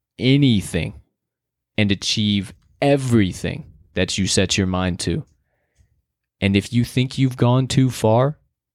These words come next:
try going just a little bit further. If you think you're out of energy now, just go a little bit further. Take another extra second.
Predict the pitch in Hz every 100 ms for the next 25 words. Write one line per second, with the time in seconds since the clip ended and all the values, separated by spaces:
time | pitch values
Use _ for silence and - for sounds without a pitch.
0 | _ _ _ _ _ _ _ - 120 113
1 | 110 104 98 90 95 92 87 87 - -
2 | - 139 _ _ _ _ _ _ _ _
3 | _ _ - 98 104 95 120 117 123 117
4 | 113 110 120 117 120 117 113 120 131 _
5 | _ _ _ _ _ _ _ _ _ _
6 | - - 98 95 92 95 98 - 90 101
7 | - - _ _ _ _ _ _ _ _
8 | _ - 101 101 101 101 101 - - 107
9 | - 80 -